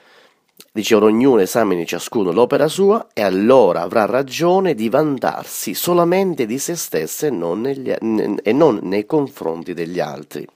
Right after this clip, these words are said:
Che bello. Quindi qui ci dice Paolo, Galati sei quattro, "Ora ognuno esamini, esamini ciascuno l'opera sua", cioè vedi che, quello che stai facendo,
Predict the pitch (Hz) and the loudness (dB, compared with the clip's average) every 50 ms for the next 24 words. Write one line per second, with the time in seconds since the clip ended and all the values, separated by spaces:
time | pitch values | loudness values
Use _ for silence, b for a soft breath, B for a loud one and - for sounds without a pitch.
0 | _ _ - - 180 185 - 82 76 73 71 55 - B B B B B B B | _ _ -4 -4 -4 -2 -2 -4 -6 -6 -8 -12 -14 B B B B B B B
1 | B B B B B - 117 113 - - 202 - - - 98 85 73 - 76 73 | B B B B B 0 0 0 0 -2 -4 -4 -4 -4 -2 -4 -2 -4 -4 -2
2 | - 87 82 73 73 71 65 - - - - 92 90 - 92 90 - 101 90 - | -2 -2 -2 -2 -4 -10 -10 -12 -12 -8 -4 -4 -4 -4 -4 -4 -2 -2 0 2
3 | 113 87 82 - - - - 120 117 113 107 117 139 147 120 - - 120 107 110 | 2 0 0 -2 -6 -2 0 2 2 2 2 2 0 0 0 0 0 0 0 2
4 | 104 104 107 - - 92 - - 98 - 120 - 185 185 156 110 - - 117 - | 0 -2 -2 -4 -6 -8 -8 -8 -10 -8 -2 0 0 0 0 -2 -4 -6 -8 -8
5 | - - 196 175 117 92 123 139 151 - 117 107 - - 85 - - 95 - - | -6 -6 -4 -4 -2 -2 -2 -2 -2 -2 -2 -4 -4 -6 -6 -4 -4 -4 -4 -2
6 | 110 190 196 165 143 - 117 104 - - 110 104 101 104 - - 101 98 95 87 | 0 0 0 0 0 -2 -2 -2 0 0 0 0 0 -2 -4 -6 -4 -4 -4 -2
7 | - 95 98 101 85 80 71 - | 0 2 2 2 0 -2 -8 -12